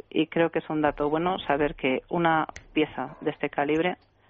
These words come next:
nosotros no decimos, evidentemente, que lo sostuviera físicamente Jesús, creo que no hay nadie en el mundo que pueda decir esto, pero sí que desde el siglo cuarto, quinto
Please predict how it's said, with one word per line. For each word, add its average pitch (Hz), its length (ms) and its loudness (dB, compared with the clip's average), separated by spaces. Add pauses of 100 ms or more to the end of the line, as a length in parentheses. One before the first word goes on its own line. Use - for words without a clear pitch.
nosotros 156 400 2
no 156 100 2
decimos, 143 480 0
evidentemente, 139 760 -2
que 131 120 0
lo 135 100 2
sostuviera 139 460 0
físicamente 135 680 -6
Jesús, 135 320 -4
creo 139 140 0
que 143 80 2
no 147 80 2
hay 147 80 2
nadie 151 240 2
en 147 80 0
el 135 140 0
mundo 151 400 2
que - 100 -6
pueda 135 200 0
decir 139 260 0
esto, 175 340 0 (380)
pero 123 240 2
sí 170 80 2
que 135 240 2
desde 139 340 0
el 131 140 -6
siglo 160 220 2
cuarto, 139 320 -2
quinto 165 420 0